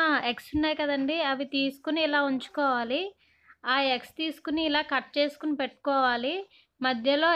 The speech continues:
ఎగ్ ఎల్లో తీసుకుని పక్కన పెట్టేసుకోవాలి. ఇలా వీడియోలో చూపిస్తున్న విధంగా ఎగ్స్‌ని మ-, మధ్య కట్ చేసుకుని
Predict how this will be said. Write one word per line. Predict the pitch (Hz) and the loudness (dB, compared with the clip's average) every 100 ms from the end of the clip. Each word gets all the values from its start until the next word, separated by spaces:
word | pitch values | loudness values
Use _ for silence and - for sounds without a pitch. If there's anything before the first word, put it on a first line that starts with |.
| 294 | 2
ఎగ్ | 240 226 | -2 0
ఎల్లో | 277 277 302 | 0 2 0
తీసుకుని | 330 302 277 - 311 349 | 0 -2 -4 -6 -4 -2
పక్కన | 294 - 285 285 | -2 0 0 0
పెట్టేసుకోవాలి. | 277 277 269 - 269 247 233 247 370 440 _ _ _ _ _ _ _ _ _ _ _ _ _ 180 _ _ _ _ - _ - - - - _ - _ - | -2 -4 -6 -4 0 0 0 -2 -4 -8 _ _ _ _ _ _ _ _ _ _ _ _ _ _ _ _ _ _ -20 _ -20 -20 -20 -20 _ -20 _ -4
ఇలా | 269 311 | 2 2
వీడియోలో | 285 277 277 302 311 320 339 | 4 4 6 6 6 4 2
చూపిస్తున్న | 339 285 311 - 320 311 311 | 0 -2 -4 -2 -2 2 4
విధంగా | 285 254 285 294 320 349 - 262 | 4 4 2 2 2 2 0 -4
ఎగ్స్‌ని | 240 208 339 339 | -6 -4 -2 0
మ-, | 294 - | 0 0
మధ్య | 247 254 220 285 | 0 0 2 0
కట్ | 294 285 - | 2 -2 0
చేసుకుని | 302 302 - 320 359 | 0 0 -2 -4 -2